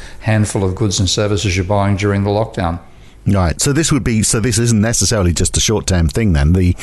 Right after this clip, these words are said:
Speaker 2: the idea that we have a, uh, a, another currency, which is in effect our, our distribution mechanism for universal basic income, uh, in perpetuity.
Speaker 1: It could be. And what, what is beautiful about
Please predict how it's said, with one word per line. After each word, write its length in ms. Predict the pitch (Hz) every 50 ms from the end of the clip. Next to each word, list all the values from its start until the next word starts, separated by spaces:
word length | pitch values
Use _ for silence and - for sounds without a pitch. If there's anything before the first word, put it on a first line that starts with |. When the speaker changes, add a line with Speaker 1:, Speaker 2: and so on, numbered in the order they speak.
| - - - - - -
Speaker 2:
the 80 | - 104
idea 380 | 101 98 90 - 107 107 104
that 120 | 95 92 95
we 100 | 95 92
have 180 | 95 98 95
a, 440 | 95 92 92 90 90 90 87 90 90 87
uh, 220 | 85 85 85 85 82 - - - - - - -
a, 120 | 113 107 -
another 360 | - 98 95 98 101 107 -
currency, 520 | 90 - - 117 117 113 95 - - 82 82
which 180 | 95 101 -
is 120 | 104 90 87
in 80 | 92
effect 320 | 90 - - 104 78 71 101
our, 300 | 92 90 90 92 90 -
our 240 | - 85 85 98 98
distribution 520 | 90 - 87 - - 101 95 - - 95
mechanism 400 | 92 85 - 101 95 87 90 87
for 120 | - 101
universal 460 | 95 95 95 95 87 87 87 - - 90
basic 300 | 92 90 85 85 90 87
income, 340 | 104 113 - - 76 71 - - - - - -
uh, 120 | - - 101 - - - - -
in 120 | - 135
perpetuity. 600 | 117 - 110 - - 135 143 135 - - - - - - - - - - - - - - - -
Speaker 1:
It 100 | 135 -
could 220 | - - 113 98
be. 200 | 104 95 85 87
And 180 | - 131 117 117
what, 200 | 123 123 - -
what 140 | 127 127 127
is 140 | 120 107 92
beautiful 420 | 98 110 123 123 127 - 117 101
about 480 | 95 90 101 95 98 104 - - -